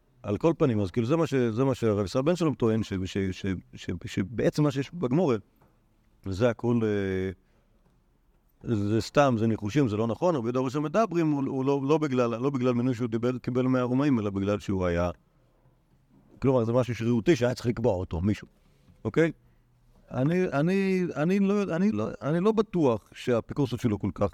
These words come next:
אה, משכנעת, כי אני אגיד לכם מה. גם כשאנחנו מדברים על נשיאים, הנשיאים של ישראל, כלומר, גם רבן גמליאל וגם רבי שמעון גמליאל וגם ר-, רבי יהודה הנשיא, כולם היו חייבים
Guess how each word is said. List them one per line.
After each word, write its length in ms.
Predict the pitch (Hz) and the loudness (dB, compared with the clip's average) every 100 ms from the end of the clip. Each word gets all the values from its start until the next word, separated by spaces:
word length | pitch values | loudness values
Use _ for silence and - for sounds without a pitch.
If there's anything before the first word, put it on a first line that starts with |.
| 98 | -2
אה, 60 | 95 90 87 87 85 - _ _ _ _ _ - _ _ _ _ 107 | -2 -2 -2 -2 -4 -6 _ _ _ _ _ -20 _ _ _ _ -4
משכנעת, 460 | - 101 95 82 | -2 0 -2 -2
כי 260 | - 107 107 110 | -2 0 0 -2
אני 120 | 123 | -2
אגיד 140 | 147 | -2
לכם 160 | 123 113 | -2 -2
מה. 80 | 76 - _ _ _ _ _ _ _ - 165 | -2 -8 _ _ _ _ _ _ _ -8 0
גם 200 | 170 196 | 2 2
כשאנחנו 280 | 175 127 | 0 0
מדברים 180 | 117 135 | 0 2
על 60 | 131 | 0
נשיאים, 440 | 104 123 120 120 | 0 0 0 0
הנשיאים 480 | 113 104 - 123 139 | -2 -4 0 0 0
של 160 | 117 98 | -2 -4
ישראל, 380 | - 95 110 80 - _ _ _ _ _ _ _ | -4 -2 -4 -6 -14 _ _ _ _ _ _ _
כלומר, 240 | - 101 101 | -4 -4 -2
גם 240 | 101 151 156 | 2 2 2
רבן 300 | 139 127 123 | 2 2 2
גמליאל 420 | 123 117 104 104 | 2 2 2 2
וגם 300 | 104 104 107 | 2 0 0
רבי 140 | 110 110 | 0 0
שמעון 220 | 123 117 | 0 0
גמליאל 480 | 117 117 110 101 95 | 2 2 2 0 0
וגם 280 | 104 113 98 | 0 0 0
ר-, 100 | 107 | -2
רבי 240 | 107 101 | -4 0
יהודה 180 | 113 101 | 0 0
הנשיא, 320 | 98 98 - - _ _ _ _ | 0 -4 -8 -20 _ _ _ _
כולם 520 | - 120 117 151 160 117 | -6 0 2 2 2 2
היו 240 | 113 127 | 2 0
חייבים 600 | - 95 87 87 107 | 0 0 0 0 0